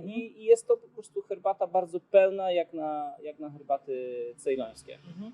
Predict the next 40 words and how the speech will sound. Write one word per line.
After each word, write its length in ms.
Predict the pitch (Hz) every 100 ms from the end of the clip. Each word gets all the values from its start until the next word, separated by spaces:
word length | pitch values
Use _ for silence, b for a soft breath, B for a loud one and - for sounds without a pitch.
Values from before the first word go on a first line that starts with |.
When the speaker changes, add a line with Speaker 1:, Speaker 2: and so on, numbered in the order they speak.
| _
Speaker 1:
Najbogatszy 600 | 196 226 240 226 180 -
ten 140 | 151 151
smak, 340 | - - 131
najwięcej 480 | 165 175 214 202 214
się 160 | - 185
dzieje 320 | 185 175 151
w 60 |
tej 160 | - 143
herbacie, 560 | 147 147 135 127 - 135
bo 160 | 156
tak 180 | 160 170
jak 220 | 175 -
na 100 | 180
przykład 400 | - 190 - 175 _ _
Ceylon 400 | 196 175 175 175
Ruchuna 520 | 170 170 185 175 170
jest 460 | 165 165 - -
moim 240 | 180 170 165
zdaniem 340 | 160 170 175
bardzo 300 | 180 254 190
dobrą 280 | 156 147 147
herbatą, 380 | 147 147 143 160
szczególnie 280 | - 135 160
Speaker 2:
Tak, 80 |
Speaker 1:
za 100 | 156
tę 80 | 160
Speaker 2:
też. 100 | 160
Speaker 1:
cenę, 220 | 160 160
Speaker 2:
Mhm. 500 | 180 - _ - 131
Speaker 1:
ale 180 | 180 220
jest 140 | 240 233
też 100 | -
taka 200 | 214 208
trochę 200 | 196 208
jednowymiarowa. 760 | 202 190 185 185 175 151 123
Jest 140 | 131 -
to 60 |
fajna 360 | 160 190 202 202
czekolada, 520 | 202 196 190 196 190
kakao 600 | 180 180 185 175 190 208